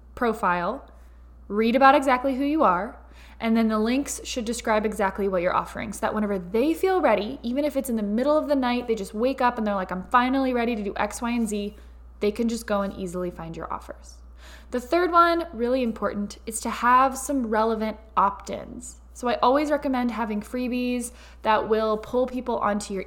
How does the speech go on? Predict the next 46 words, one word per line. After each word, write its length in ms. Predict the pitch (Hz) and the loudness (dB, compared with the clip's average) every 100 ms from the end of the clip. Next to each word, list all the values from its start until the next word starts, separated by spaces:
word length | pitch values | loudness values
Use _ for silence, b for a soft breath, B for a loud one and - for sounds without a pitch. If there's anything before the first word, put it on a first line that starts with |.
| - | -6
email 260 | 190 165 | -4 -4
list. 460 | - - - - - - - - - | -8 -10 -14 -20 -20 -20 -20 -20 -8
This 180 | 311 339 | -4 0
is 180 | 427 277 | 0 0
really 240 | 302 311 | 0 2
important 480 | 269 214 214 240 269 B B B B | 0 0 -2 -2 -6 B B B B
because 340 | 254 269 247 | -6 -4 -4
social 260 | 302 277 359 | -4 -2 0
media 320 | 359 349 339 | 2 4 4
is 220 | 254 - | 2 -2
fleeting. 520 | - 226 208 - - - | -4 -2 -2 -6 -12 -4
The 100 | - | 4
algorithm 540 | 247 277 311 302 302 | 4 4 2 4 2
isn't 180 | 285 285 | 0 -2
always 300 | 240 254 233 | -2 -2 -2
gonna 160 | 254 | -4
show 240 | 240 - 226 | -4 -2 0
your 160 | 226 | 0
content 460 | 220 214 214 220 220 | 0 -4 -4 -4 -6
to 100 | 220 | -6
the 100 | 202 | -2
right 240 | 190 180 | -2 -2
people, 320 | - 226 220 214 | -4 -4 0 0
and 100 | 196 | 0
it's 140 | - | -4
definitely 300 | 220 226 262 | -4 -4 -2
not 160 | 240 233 | -4 -2
gonna 160 | 208 | -4
show 200 | - 202 | -2 -2
it 140 | 196 - | -2 -4
consistently. 800 | 185 - 190 - - 120 - - B B B B | -8 -6 -6 -8 -8 -10 -12 -14 B B B B
So 180 | - | 0
when 360 | 262 269 311 320 | 2 4 4 2
you 160 | 302 240 | 2 0
do 400 | 226 277 294 285 | 0 0 2 0
happen 640 | - - 240 247 262 247 | -2 -2 0 0 0 0
to 300 | 233 - 247 | -2 -4 -6
reach 480 | 214 214 254 - - | -4 -4 -4 -6 -8
someone 400 | - 226 233 220 | -4 -2 0 2
who's 180 | 208 196 | 0 -2
a 60 | 190 | -4
good 260 | 214 202 | -4 -4
fit 220 | - 214 | -4 -6
for 140 | 214 202 | -4 -4
your 180 | 180 - | -2 0
offers, 640 | 175 - 285 339 - | 0 0 -2 -2 -8